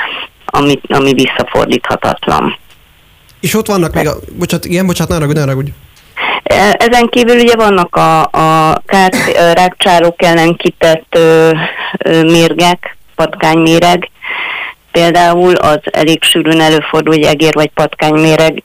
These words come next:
Speaker 1: ö, ki van rakva, és akkor hozzák, mondjuk gazdi észreveszi, hogy eltűnt, és akkor hozzák, ö, állatorvoshoz, akkor, ö, ha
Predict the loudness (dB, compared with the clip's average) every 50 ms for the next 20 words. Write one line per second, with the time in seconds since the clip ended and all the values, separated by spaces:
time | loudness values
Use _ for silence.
0 | -10 -10 -8 -6 -4 -2 -2 0 0 2 2 2 2 0 0 -2 -2 0 0 2
1 | 2 0 0 -2 -2 -2 -2 0 0 0 -2 -2 -2 -2 -2 0 0 0 0 0
2 | 0 0 -2 -6 -10 -8 -6 -4 -4 -2 -2 -2 -2 0 -2 -2 -2 0 0 0
3 | 0 0 -2 -6 -4 -4 -4 -4 -4 -4 -4 -2 0 0 0 0 0 -2 -2 -2
4 | 0 2 2 0 0 -2 -4 -4 -4 -4 -6 -6 -8 -10 -8 -6 -4 -4 -2 0
5 | 0 0 0 0 0 0 0 0 0 0 0 0 -2 -2 0 0 2 2 2 2
6 | 2 2 2 0 0 0 0 0 2 0 0 0 0 0 0 0 0 0 0 0
7 | 0 2 2 0 0 -4 -8 -12 -12 -14 _ _ _ _ _ _ -10 -4 -2 -2
8 | -2 -2 -2 -2 0 2 2 2 2 2 2 0 -2 -4 _ _ _ _ -12 -6
9 | -2 -2 0 0